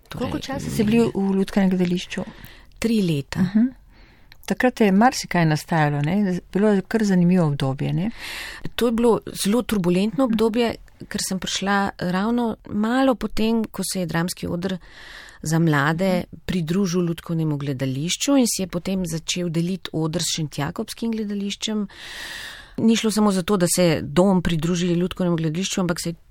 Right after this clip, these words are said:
Speaker 1: celotno gledališče, tudi
Speaker 2: Mhm.
Speaker 1: Lutkovno gledališče, ni bilo več to, kar je bilo.
Speaker 2: Mhm.
Speaker 1: In, in sem bila bolj krizni menedžer. Takrat, eh, se je zgodilo, da je najprej odšla umetniška vodja za lutke, potem je pa umrl še naslednji
Speaker 2: Mhm.
Speaker 1: mesec direktor in sem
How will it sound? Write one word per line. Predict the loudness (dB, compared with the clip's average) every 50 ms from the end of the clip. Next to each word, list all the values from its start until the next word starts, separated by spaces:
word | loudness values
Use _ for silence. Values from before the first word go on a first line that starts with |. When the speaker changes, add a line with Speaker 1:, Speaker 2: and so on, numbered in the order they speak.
| -20 _
Speaker 1:
celotno | -6 -2 0 2 4 2 2 2 0 -2 -2
gledališče, | 0 0 0 0 0 0 0 -2 -2 -4 -6 -8
tudi | -6 -6 -4 -2
Speaker 2:
Mhm. | -2 -2
Speaker 1:
Lutkovno | -2 -2 -2 -2 -2
gledališče, | -2 -2 -4 -6 -6 -4 -2
ni | 0 2 2 0
bilo | 0 -2 -2 0
več | 0 -2 -2 -4 -8
to, | -6 -4 -4 -4
kar | -6 -6 -8 -8 -8
je | -8 -10
bilo. | -10 -10 -10 -10 -10 -10
Speaker 2:
Mhm. | -10 -12 -12 -12 -12 -14 -16 -18 -8
Speaker 1:
In, | -4 -2 -2 -2 -2
in | 0 0 0 0 2 0 -2 -2
sem | -4 -4 -4 -4
bila | -4 -4 -4
bolj | -4 -4 -6
krizni | -4 -4 -4 -4 -2 0 0 0
menedžer. | 2 2 2 2 0 -2 -4 -6 -10 -10
Takrat, | -10 -14 -12 -8 -8 -8 -8 -10 -12 -10
eh, | -8 -8 -6 -8 -8 -10
se | -10 -10 -10
je | -10
zgodilo, | -10 -10 -10 -10 -8 -8 -8 -6
da | -6 -4
je | -4 -4 -6 -6 -8 -8
najprej | -6 -6 -6 -6 -8 -10 -10 -10
odšla | -6 -6 -4 -4 -4 -6 -6 -8 -12 -20 -20 -20 -20 -20 -20 -18 -8
umetniška | -4 -4 -4 -4 -4 -8 -8 -6 -8 -10
vodja | -8 -8 -8 -8 -6 -6 -6
za | -6 -6 -6 -6
lutke, | -4 -4 -6 -6 -6 -8 -8
potem | -8 -6 -6 -4 -4
je | -4
pa | -2 0 0
umrl | 0 2 2 2 0 0 -2
še | -6 -6 -8
naslednji | -6 -8 -6 -6 -6 -4 -4
Speaker 2:
Mhm. | -2 -2
Speaker 1:
mesec | -2 -4 -4 -8 -10 -10 -10
direktor | -6 -6 -4 -2 -4 -4 -6 -8 -8 -6
in | -6 -6
sem | -6 -8 -10 -10